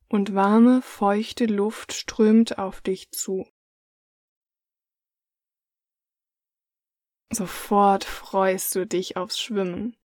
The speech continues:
und kannst es kaum abwarten. Die Eingangstür fällt hinter dir ins Schloss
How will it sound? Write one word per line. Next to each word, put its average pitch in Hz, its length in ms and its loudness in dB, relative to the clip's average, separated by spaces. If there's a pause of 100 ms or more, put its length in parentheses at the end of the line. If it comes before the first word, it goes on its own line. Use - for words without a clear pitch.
(340)
und 208 180 0
kannst 214 380 0
es - 220 -6
kaum 208 520 0
abwarten. 170 1000 -8 (3250)
Die 220 240 2
Eingangstür 233 960 4
fällt 214 380 -4
hinter 214 420 0
dir 185 260 -6
ins 180 220 -10
Schloss - 560 -14